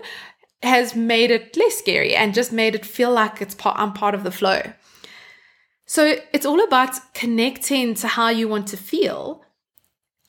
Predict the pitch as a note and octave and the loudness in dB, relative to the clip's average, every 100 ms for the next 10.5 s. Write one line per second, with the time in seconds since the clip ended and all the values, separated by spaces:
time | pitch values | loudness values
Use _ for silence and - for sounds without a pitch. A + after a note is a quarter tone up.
0 | _ B3 B3 B3 E4 C4 B3 C4+ - A#3 | _ -4 0 2 4 4 0 0 0 2
1 | A#3 A3+ - F#3+ A#3 A#3 G#3 F#3+ F#3+ G3 | 2 2 -2 0 2 4 2 0 -4 -4
2 | F#3 F#3 - - - - - - - _ | -4 -4 -6 -6 -8 -10 -14 -20 -20 _
3 | _ _ _ _ _ _ _ _ _ _ | _ _ _ _ _ _ _ _ _ _
4 | _ _ _ _ _ _ _ B3 - - | _ _ _ _ _ _ _ 0 0 -4
5 | _ B3 B3+ B3+ F4+ G4 - C#4 A#3+ A3 | _ 0 0 0 0 0 0 2 2 2
6 | - G#3+ G#3 - - - A#3 G#3 G3+ G#3+ | 2 2 2 -4 -8 0 2 2 0 -2
7 | - F#3+ - - - - A3 G3+ G3+ G3 | -2 -2 -2 -4 -4 -4 0 0 -2 -2
8 | F3+ F3+ - A3 F#3+ F#3 - G3 F#3 F3+ | -2 -2 -2 0 0 -6 -6 -4 -4 -2
9 | F#3 F#3 F#3+ F#3 E3+ - - F#3 D3 - | -2 -2 -4 -2 -2 -4 -8 -2 -2 -2
10 | F3 - G3+ G3 F#3+ | -8 2 4 4 2